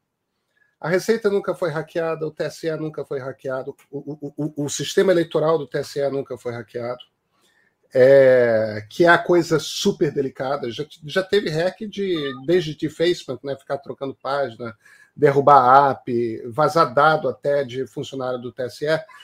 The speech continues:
mas isso é numa camada com menos proteção, né? Não é a eleição. E, e, e,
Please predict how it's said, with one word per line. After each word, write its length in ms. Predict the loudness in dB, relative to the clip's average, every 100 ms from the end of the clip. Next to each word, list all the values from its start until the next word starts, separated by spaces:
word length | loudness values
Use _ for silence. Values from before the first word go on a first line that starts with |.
| _ _
mas 180 | -2 0
isso 200 | 0 2
é 20 |
numa 160 | 2 2
camada 400 | 2 2 2 0
com 100 | -2
menos 300 | 0 -2 -4
proteção, 580 | -8 -8 -8 -6 -4
né? 220 | -6 -8 -10
Não 240 | -2 2 4
é 240 | 4 2
a 220 | 2 6 6
eleição. 500 | 6 0 -6 -10 -12 _ _ _ _ _ _ _ _ _ _ _
E, 120 | 2 4
e, 300 | 6 4
e, 120 | 2